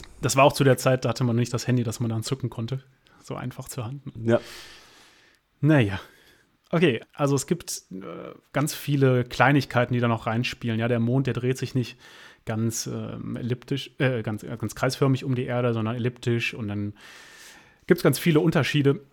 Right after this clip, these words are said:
Speaker 1: ähm, was so passieren kann. Also z-, die Sonne natürlich und der Mond, die bilden ja so ein, so einen Verbund. Beide ziehen an der Erde mit ihrer Gravitation. Und das ist, glaub ich, bekannt und dadurch sind die, gibt's diese Springen und Niptiden, die du eben genannt hast, ne? Wenn die in einer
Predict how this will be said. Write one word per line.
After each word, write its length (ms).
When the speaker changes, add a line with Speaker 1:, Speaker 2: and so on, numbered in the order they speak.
Speaker 1:
ähm, 240
was 120
so 100
passieren 400
kann. 280
Also 220
z-, 180
die 60
Sonne 240
natürlich 580
und 320
der 80
Mond, 320
die 60
bilden 340
ja 260
so 180
ein, 300
so 120
einen 160
Verbund. 440
Beide 220
ziehen 280
an 100
der 120
Erde 240
mit 140
ihrer 180
Gravitation. 720
Und 80
das 100
ist, 100
glaub 140
ich, 100
bekannt 360
und 100
dadurch 300
sind 180
die, 300
gibt's 220
diese 220
Springen 420
und 220
Niptiden, 580
die 100
du 120
eben 260
genannt 360
hast, 180
ne? 100
Wenn 100
die 60
in 60
einer 360